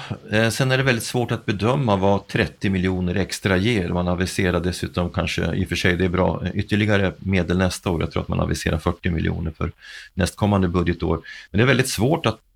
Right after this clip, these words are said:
eh, förstå vilken effekt man räknar med. Eh, på våran lilla Aktuellt-lista så finns ju också här,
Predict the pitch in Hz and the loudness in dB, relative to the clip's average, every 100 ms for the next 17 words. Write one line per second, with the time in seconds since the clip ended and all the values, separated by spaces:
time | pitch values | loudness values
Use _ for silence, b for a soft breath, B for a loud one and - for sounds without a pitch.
0 | - - - - 85 85 - 101 - 110 | -20 -20 -12 -8 -6 -6 -10 -6 -2 0
1 | - 120 113 110 101 104 - 107 104 - | 2 2 2 2 0 0 0 0 0 0
2 | 95 - 98 98 107 113 95 - 120 117 | -2 -2 -2 2 4 4 2 -2 -4 0
3 | 160 - 101 107 B B B B _ 101 | 0 0 -2 -4 B B B B _ 2
4 | 101 104 104 - - - - - 120 113 | 4 4 2 0 -8 -18 -20 -2 0 4
5 | 113 110 110 107 107 107 - - 117 104 | 4 4 4 4 2 0 -4 -2 0 0
6 | 98 120 127 101 - - 107 95 - 92 | 0 -4 -2 -4 -2 -2 -2 -2 -2 -4
7 | - 95 95 90 87 | 0 2 4 4 2